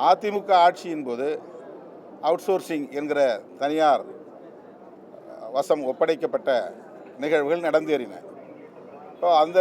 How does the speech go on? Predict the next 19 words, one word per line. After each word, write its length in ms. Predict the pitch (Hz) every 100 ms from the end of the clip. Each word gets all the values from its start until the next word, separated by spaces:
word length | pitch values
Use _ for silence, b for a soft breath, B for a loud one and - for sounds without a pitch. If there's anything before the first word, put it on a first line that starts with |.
| 185
நேரங்களில் 500 | 196 190 180 190 202 196 - - - - - - - 123
ஒரே 180 | 160 196 214
ஒரு 100 | 196 175
கட்சி 220 | 170 - 170
தான் 160 | 175 160
குரல் 220 | 160 151
கொடுத்தது, 360 | 143 123 143 202
அது 80 | 170 147
விடுதலை 240 | 165 170
சிறுத்தைகள் 400 | 156 147 135 131 123
கட்சி 180 | 123 113
தான். 140 | 107 - - - - - - - 131
அரசாணை 380 | 156 165 156 147
நூத்தி 220 | 156 143 147
ஐம்பத்தி 360 | 151 151 - 135
ரெண்டை 220 | 143 170 -
திரும்ப 280 | 151 160 156 147
பெற 80 | 139
வேண்டும், 320 | 131 127 131